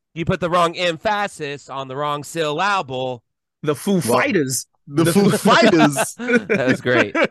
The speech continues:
Speaker 1: That was awesome.
Speaker 3: Cormani.
Speaker 1: Yeah. No, that is actually how I imagine Christopher Walken would say it. So there you go.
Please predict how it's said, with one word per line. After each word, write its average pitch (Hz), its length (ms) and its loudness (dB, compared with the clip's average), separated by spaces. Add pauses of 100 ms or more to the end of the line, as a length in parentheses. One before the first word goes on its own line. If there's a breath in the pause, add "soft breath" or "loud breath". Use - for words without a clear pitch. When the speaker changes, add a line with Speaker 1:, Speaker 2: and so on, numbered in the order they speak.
(120)
Speaker 1:
That 127 160 -6
was 113 140 -12
awesome. 185 340 0
Speaker 3:
Cormani. 160 720 -2 (100)
Speaker 1:
Yeah. 117 560 -2
No, 160 180 0
that 202 180 2
is 185 180 2
actually 147 320 2
how 117 140 2
I 117 220 2
imagine 110 380 -2
Christopher 110 280 -10
Walken 98 440 -2
would 98 160 -10
say 90 280 -12
it. 87 160 -14
So 90 100 -14
there 92 400 -4
you 92 80 -4
go. 92 200 -4